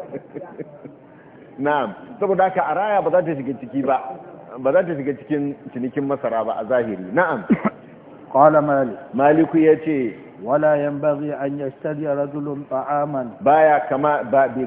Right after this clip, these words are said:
Speaker 1: kamata ba mutum ya sai abinci
Speaker 2: "Bi rubu'in."
Speaker 1: Da rubu'i.
Speaker 2: "Aw thuluthin."
Speaker 1: Ko sulusi, kashi ɗaya cikin uku.
Speaker 2: "Aw kisrin min
Speaker 1: Ko
Speaker 2: dirham."
Speaker 1: kuma da wani ɓangare na dirhami,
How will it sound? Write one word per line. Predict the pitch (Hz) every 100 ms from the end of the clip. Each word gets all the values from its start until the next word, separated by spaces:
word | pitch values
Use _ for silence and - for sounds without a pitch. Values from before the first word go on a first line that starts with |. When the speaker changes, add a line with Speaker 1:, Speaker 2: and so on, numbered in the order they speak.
| -
Speaker 1:
kamata | 131 156 151 127
ba | 151
mutum | 135 - 151 123
ya | 135
sai | 156
abinci | 123 117 151 143 156 156 - - - -
Speaker 2:
"Bi | 117
rubu'in." | 131 156 151 147 139 127 95 - -
Speaker 1:
Da | 104 123
rubu'i. | 165 151 147 147 156 151 147 -
Speaker 2:
"Aw | 143 147 151 175
thuluthin." | 151 151 - 143 107
Speaker 1:
Ko | 147 156 156 151 151
sulusi, | 165 143 117 160 151
kashi | 165 143
ɗaya | 135 147 147
cikin | 147 160
uku. | 156 151 135 101 - - -
Speaker 2:
"Aw | 131 143 -
kisrin | 165 - 165 156 151
min | 143 139
Speaker 1:
Ko | 160
Speaker 2:
dirham." | 147
Speaker 1:
kuma | 147 147
da | 160
wani | 143 151 156 156 156 160
ɓangare | 160 151 160 156 127 110
na | 156
dirhami, | 147 156 139 127 120 110 101